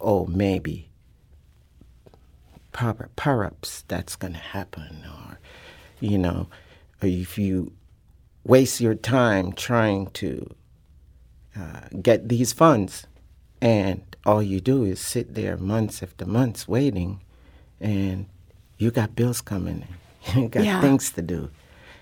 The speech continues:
Speaker 1: you know. You can get back money, but you can't get back time. So I don't waste my time.
Speaker 2: You're not waiting to see what they're gonna do next. You've,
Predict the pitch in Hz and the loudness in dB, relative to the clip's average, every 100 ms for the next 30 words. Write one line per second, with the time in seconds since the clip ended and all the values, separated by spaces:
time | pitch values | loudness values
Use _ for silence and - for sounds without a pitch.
0 | _ 104 98 98 101 104 - - - - | _ -6 -2 0 -2 -4 -8 -18 -20 -16
1 | - 110 147 151 147 - 135 110 113 151 | -6 0 4 6 6 6 4 4 4 4
2 | 107 87 - - 101 95 98 98 85 - | 4 0 -8 -6 -4 -2 -2 -2 -4 -4
3 | 104 101 - - - - 82 76 - 104 | -6 -6 -10 -16 -14 -10 -8 -8 -6 -6
4 | 110 98 - - - - 87 - - 69 | -4 -6 -8 -20 -16 -10 -10 -12 -14 -14
5 | 78 - - - - - _ _ 180 185 | -14 -18 -20 -20 -20 -20 _ _ 0 2
6 | 180 165 165 165 165 160 156 160 165 165 | 2 0 0 -2 -2 -6 -4 -4 -2 -2
7 | 160 160 160 156 180 170 - 170 | -2 -4 -4 -2 -2 -2 -2 -4